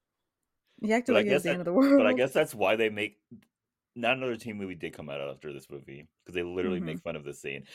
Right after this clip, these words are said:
Speaker 2: Um, I guess
Speaker 1: Mm-hmm.
Speaker 2: that's why they make fun of it in Not Another Teen Movie.
Speaker 1: Yeah.
Speaker 2: About the girl with the glasses.
Speaker 1: Yeah, 'cause it's literally when they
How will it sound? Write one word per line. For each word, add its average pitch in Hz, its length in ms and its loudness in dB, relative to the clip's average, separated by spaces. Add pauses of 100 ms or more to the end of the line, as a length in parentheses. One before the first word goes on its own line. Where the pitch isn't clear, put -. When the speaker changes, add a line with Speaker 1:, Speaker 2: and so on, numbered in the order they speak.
(280)
Speaker 2:
Um, 110 320 4
I 107 80 2
guess 101 140 0
Speaker 1:
Mm-hmm. 175 40 -6
Speaker 2:
that's 139 160 -4
why 127 120 2
they 123 120 2
make 101 320 -4
fun 92 160 -2
of 92 140 -8
it 85 100 -2
in 85 120 -8
Not 85 140 -2
Another 80 240 -4
Teen 82 240 -12
Movie. - 360 -14 (680)
Speaker 1:
Yeah. 202 300 -2 (180)
Speaker 2:
About 110 300 0
the 98 80 -4
girl 90 180 -2
with 87 100 -8
the 85 60 -10
glasses. 80 640 -6 (380)
Speaker 1:
Yeah, 240 380 4
'cause 262 180 4
it's 262 120 2
literally 262 520 6
when 226 180 0
they 214 240 2